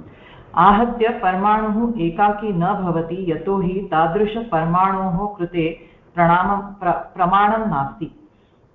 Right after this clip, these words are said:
परमाणुः साक्षात् न सिद्ध्यति। परमाणुसाधकं किमस्ति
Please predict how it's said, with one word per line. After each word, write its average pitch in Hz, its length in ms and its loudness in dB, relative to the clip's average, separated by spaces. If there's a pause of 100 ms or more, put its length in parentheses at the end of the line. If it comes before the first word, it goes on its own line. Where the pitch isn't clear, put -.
(640)
परमाणुः 247 640 2
साक्षात् 226 540 -2
न 208 200 -2
सिद्ध्यति। 185 380 -4
परमाणुसाधकं 208 1200 0
किमस्ति 180 880 -4